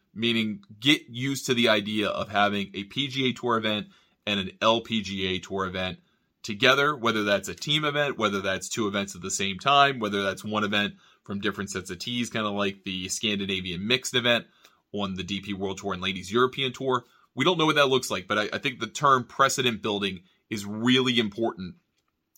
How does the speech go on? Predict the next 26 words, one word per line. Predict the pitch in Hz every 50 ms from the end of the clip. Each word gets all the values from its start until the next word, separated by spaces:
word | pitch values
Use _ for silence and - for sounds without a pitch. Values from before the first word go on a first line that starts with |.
| - - -
in | 120 117 101
communicating | 117 110 110 113 117 117 113 - 113 104 98 98 95 98 90
that | 98 95 95 - _ -
this | 120 123 120 -
isn't | 117 123 117 120 107 101 98
where | 104 107 101 95
it | -
stops. | - - - 92 - - - - - - - _ _ _ _ _ _ -
And | 110 107 107
that's | 113 113 117 110 -
a | 113
really | 104 104 107 101 104 101 98
encouraging | 98 101 107 104 101 98 92 92 95 95 92 90 90 90 _ _ _ _ _ _ -
piece | - 110 98 95 -
to | - 87
me, | 90 80 78
that | 82 95 92 87
there | 107 107 107 101
is | 98 110 110 107
a | 107 104
world | 95 95 104 101 98 98 95 92
where | 98 95
this | 90 90 90 -
could | - 80
happen. | - - 92 90 - - 95 90 - _ _ _ _ _ _ _ _ _ _ _ _ -
For, | 120 117 113 113 110 104 101 -